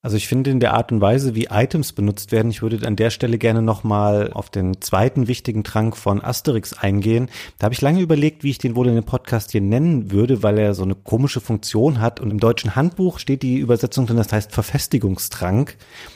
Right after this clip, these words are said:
Das ist eigentlich auch spielmechanisch ganz interessant. Es gibt bestimmte Oberflächen, so ein bisschen wie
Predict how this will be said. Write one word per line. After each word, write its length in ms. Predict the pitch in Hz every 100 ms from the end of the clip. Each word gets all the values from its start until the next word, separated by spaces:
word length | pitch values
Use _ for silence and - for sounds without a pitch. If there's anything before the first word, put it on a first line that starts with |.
| -
Das 120 | 101
ist 120 | 127 127
eigentlich 320 | 151 - -
auch 240 | 160 160
spielmechanisch 580 | - 151 156 - 131 131
ganz 200 | 131 117
interessant. 540 | 123 - - 107 110
Es 120 | - -
gibt 180 | 123
bestimmte 640 | - - 131 143 147 135 - - -
Oberflächen, 680 | - 135 165 - 107 107 127
so 100 | 107
ein 60 | 104
bisschen 400 | 113 - 113 104
wie 320 | 107 110